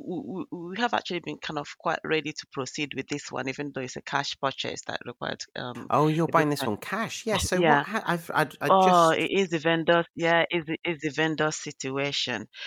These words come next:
Speaker 1: So, um, the property was inherited from the late mom, twenty twenty, but he didn't know, you know, to do probate or anything like that. It was actually when I got involved to buy the property.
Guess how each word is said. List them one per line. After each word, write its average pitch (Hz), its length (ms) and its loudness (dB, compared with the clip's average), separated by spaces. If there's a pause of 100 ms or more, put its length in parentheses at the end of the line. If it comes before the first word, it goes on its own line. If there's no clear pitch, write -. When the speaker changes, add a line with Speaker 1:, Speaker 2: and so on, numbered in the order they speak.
(160)
Speaker 1:
So, 139 680 2
um, 139 320 0 (140)
the - 160 -12
property 156 760 -4
was 135 280 -6
inherited 143 500 -4
from 139 220 -6
the 127 380 -6
late - 240 -4
mom, 139 440 -2 (800)
twenty 143 340 -2
twenty, 156 720 -4 (140)
but 135 300 2
he 131 140 -8
didn't 135 320 -4
know, 143 300 2
you 151 100 -2
know, 139 120 -4
to 127 140 -8
do 131 160 -8
probate 135 480 -2
or 131 40 0
anything 131 260 -4
like 123 160 -2
that. 131 260 0
It 135 60 -6
was 131 120 -6
actually 143 220 -4
when 135 140 -2
I 131 100 0
got 139 160 -2
involved 139 400 -4
to 127 80 -12
buy 135 180 -2
the - 80 -10
property. 170 560 -8